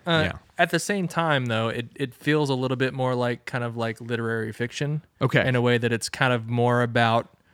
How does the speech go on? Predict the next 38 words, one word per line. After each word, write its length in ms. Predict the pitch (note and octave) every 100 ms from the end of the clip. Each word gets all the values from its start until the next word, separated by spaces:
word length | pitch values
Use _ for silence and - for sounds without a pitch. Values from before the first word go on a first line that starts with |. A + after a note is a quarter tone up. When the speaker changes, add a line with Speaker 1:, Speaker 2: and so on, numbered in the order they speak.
| _
Speaker 1:
relationships 720 | D3 C3 B2 A#2+ B2+ - B2+ -
between 220 | B2 B2
these 140 | A#2+ -
people 380 | C3 B2 B2+
and 100 | B2+
Speaker 2:
Yeah. 80 | G#2
Speaker 1:
kind 120 | B2+
of 60 | A#2
how 100 | A#2
complicated 640 | A2 B2 A#2+ B2+ B2+ B2 B2
they 120 | B2+
are 220 | B2+ C3
and 100 | A#2
less 160 | A2 A2+
Speaker 2:
Yeah. 120 | G#2+
Speaker 1:
about 220 | A2+ A2+
what 140 | A#2+ A2
actually 300 | A2 - A2
happens 360 | A2 A2 A#2+ -
to 80 | C#3
them. 260 | F3 F3+ -
Speaker 2:
Yeah. 280 | D#3+ C3 G2 - - _ _
Speaker 1:
But 240 | D#3 C3
I, 120 | A#2 A#2
I 120 | A#2+
wanna 200 | A#2+ A2+
say 160 | - A2
a 80 |
lot 140 | G#2+ G#2+
of 40 |
these 160 | G#2+ G#2
earlier 520 | A#2 G#2+ G#2+ G#2 G2+
mumble, 380 | G#2+ G#2 G#2 G#2+
mumblecore 600 | C3+ A#2 A2+ A2 A2+ G#2+
movies 380 | A2 G#2 G#2+ G#2+
are 80 |
probably, 600 | G#2 - A2 G#2+ G#2+ G#2+
like, 380 | G#2+ A2 G#2+ -